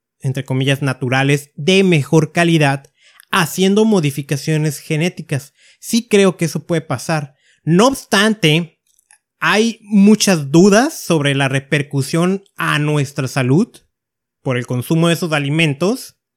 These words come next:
como tal, ¿no? O sea, el, el consumo directo,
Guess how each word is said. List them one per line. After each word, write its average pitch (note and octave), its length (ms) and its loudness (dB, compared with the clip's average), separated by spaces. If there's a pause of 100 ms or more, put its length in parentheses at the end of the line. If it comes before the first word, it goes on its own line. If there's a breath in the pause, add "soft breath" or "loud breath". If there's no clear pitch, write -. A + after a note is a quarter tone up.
(1040)
como D3 260 0
tal, C#3 260 0
¿no? E3 180 2
O C#3+ 60 0
sea, D3 120 -2
el, - 220 -10
el C#3 280 -6
consumo F#3 360 4
directo, F#3 580 0